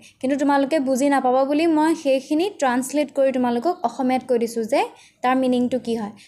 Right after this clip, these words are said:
তোমালোকক লিখিবলৈ পৰীক্ষাত ইংলিছতে আহিব,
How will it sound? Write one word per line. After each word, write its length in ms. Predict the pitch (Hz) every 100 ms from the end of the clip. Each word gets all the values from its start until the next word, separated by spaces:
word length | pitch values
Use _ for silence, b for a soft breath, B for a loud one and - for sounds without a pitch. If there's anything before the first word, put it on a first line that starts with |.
| B
তোমালোকক 440 | 254 269 294 339
লিখিবলৈ 520 | 302 254 - 294 311 359
পৰীক্ষাত 420 | 311 247 254 285
ইংলিছতে 460 | 247 247 262 294 311
আহিব, 220 | 311 294